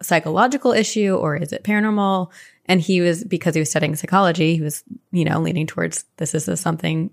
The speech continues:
more psychological. But his brother had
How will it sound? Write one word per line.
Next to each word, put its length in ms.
more 180
psychological. 720
But 280
his 200
brother 560
had 500